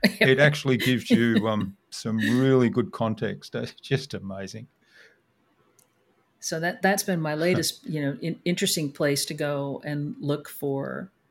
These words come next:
Speaker 1: just i-, information. And, and, and it, it's, it always needs to be
Speaker 2: Hmm.
Speaker 1: personalized, but it's a great place to
Speaker 2: Have you
Speaker 1: start.
Speaker 2: tried using it to, say you've come up with a course structure and you've got a clear outcome,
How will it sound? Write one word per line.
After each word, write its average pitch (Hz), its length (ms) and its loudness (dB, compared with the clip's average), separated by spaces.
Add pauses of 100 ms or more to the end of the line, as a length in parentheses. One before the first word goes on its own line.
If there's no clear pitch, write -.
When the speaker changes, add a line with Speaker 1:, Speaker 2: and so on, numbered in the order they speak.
(240)
Speaker 1:
just - 340 -2
i-, 170 200 -2
information. 143 580 -4
And, 139 260 0
and, 156 300 -4 (840)
and 165 140 2
it, - 140 -8 (340)
it's, - 500 0
it 165 220 -4
always 180 440 4
needs 151 180 0
to - 80 -6
be 139 120 -2
Speaker 2:
Hmm. 135 60 -6
Speaker 1:
personalized, - 840 0 (640)
but 143 120 0
it's 131 140 -4
a 151 60 -4
great 135 260 -4
place 131 220 -6
to - 80 6
Speaker 2:
Have 156 100 8
you 185 140 6
Speaker 1:
start. 170 120 -2 (160)
Speaker 2:
tried 185 600 4 (320)
using 147 500 8
it 139 280 2
to, 123 440 2 (520)
say 160 240 4
you've 147 140 4
come 131 160 2
up 127 140 4
with 143 140 -2
a - 40 -2
course 127 320 2
structure 120 520 0
and 117 120 2
you've 104 140 -4
got 113 120 0
a 107 40 -2
clear 110 340 0
outcome, 110 500 -2